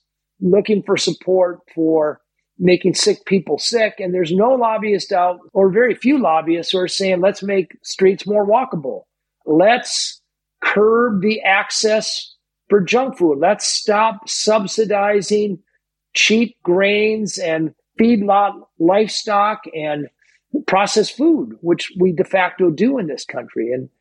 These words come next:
we hope for health in this country, and we get sickness. The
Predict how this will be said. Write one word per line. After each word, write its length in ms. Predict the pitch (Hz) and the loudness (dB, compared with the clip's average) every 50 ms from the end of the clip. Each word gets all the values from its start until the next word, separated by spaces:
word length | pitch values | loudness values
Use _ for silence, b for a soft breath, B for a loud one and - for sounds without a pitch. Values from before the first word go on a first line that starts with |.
| _ _ _ _ - | _ _ _ _ -4
we 240 | 180 170 175 208 202 | 0 2 4 4 2
hope 480 | 151 - - - 226 269 285 - - - | 2 0 0 0 0 0 0 -4 -8 -14
for 240 | - - 226 214 185 | -6 -2 -2 0 0
health 380 | 180 196 208 208 208 202 - | 2 0 0 0 -2 -2 -4
in 100 | 190 180 | -4 -2
this 200 | 170 170 160 - | 0 0 0 -2
country, 540 | - - 165 165 156 - - 165 165 156 - _ _ _ _ _ _ _ _ _ | -4 -4 -4 -4 -4 -2 -2 0 0 0 -2 _ _ _ _ _ _ _ _ _
and 180 | - 147 151 156 | -2 0 2 2
we 100 | 156 147 | 2 2
get 200 | 139 160 - - | 2 2 0 0
sickness. 460 | - - 151 - - - 120 - - | -2 -4 -4 -4 -6 -10 -14 -12 -8
The 140 | - 139 | -8 -8